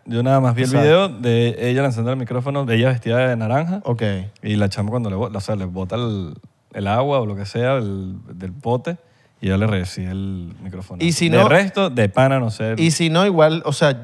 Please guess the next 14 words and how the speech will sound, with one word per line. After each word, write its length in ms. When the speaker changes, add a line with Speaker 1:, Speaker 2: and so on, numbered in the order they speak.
Speaker 2:
le 180
lanzó 300
el 60
micrófono 540
al 160
D 100
J, 320
porque 180
el 60
D 100
J 120
como 240
que, 380
ajá, 420